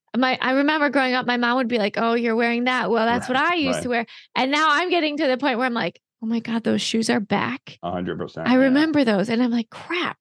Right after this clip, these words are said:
Speaker 1: I'm that old now that I remember, like, the,"
Speaker 2: I know.
Speaker 1: but I think it's the same thing in terms of human behavior.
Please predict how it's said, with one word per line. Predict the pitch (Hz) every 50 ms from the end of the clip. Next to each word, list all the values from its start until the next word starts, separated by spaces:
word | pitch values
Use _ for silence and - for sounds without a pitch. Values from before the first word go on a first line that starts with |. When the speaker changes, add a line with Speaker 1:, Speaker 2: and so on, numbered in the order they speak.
| - -
Speaker 1:
I'm | - 214 240 254 269 247
that | - 247 233 220 269 -
old | - 262 277 320 381 392 403
now | 453 440 453 494 480
that | 403 339
I | 381 359 392
remember, | 311 339 339 277 320 311 320 302 - 285
like, | 285 277 254 262
the," | - 320 -
Speaker 2:
I | 170 170
know. | 170 165 151 - -
Speaker 1:
but | 320 330
I | 339 349
think | - - - 427 508 554
it's | 523 480 - -
the | 403 381
same | - - - 277 277 285 285 294 311 311 - - _
thing | 320 349 415 453 440 403 339 - - -
in | - 247 254
terms | 254 - 262 254 247
of | 262 254
human | - - 240 226 226 233 226
behavior. | 240 247 233 262 330 453 494 392 247 - 165 - -